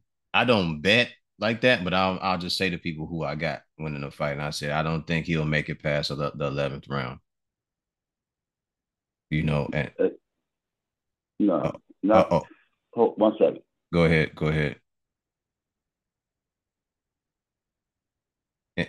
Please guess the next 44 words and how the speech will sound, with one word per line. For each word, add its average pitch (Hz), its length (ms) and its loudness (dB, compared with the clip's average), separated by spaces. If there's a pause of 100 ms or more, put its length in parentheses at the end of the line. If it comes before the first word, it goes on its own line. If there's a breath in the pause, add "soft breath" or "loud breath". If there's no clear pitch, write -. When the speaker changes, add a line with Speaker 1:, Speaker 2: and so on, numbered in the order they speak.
Speaker 1:
and 87 140 4
for 90 160 2
me, 98 220 8
I, 90 240 4
I - 40 6
was 85 120 4
like, 85 160 2
the 82 100 0
way 92 200 4
he 95 180 4
comes 92 400 0
out 90 220 0
with 82 140 -8
all 90 240 -2
that, 85 320 -4
with 85 120 -4
all 85 160 -2
the, 80 120 -8
with 85 160 -4
all 90 220 4
the 82 140 -2
aggression 82 600 -2
and, 73 180 -8
and 73 160 -6
stepping 82 420 -2
to - 140 -8
guys 76 400 -2
and 76 100 -8
everything, 73 340 -8
I 78 80 -4
was 78 120 -6
like, 76 120 -6
"I 85 100 0
don't, 98 260 0 (500)
I 90 100 2
don't 104 180 4
think 104 180 2
he 98 140 2
gets 92 240 -2
past 87 480 -4
between 80 360 -6
nine 80 260 -4
and 73 100 -8
eleven. 73 420 -6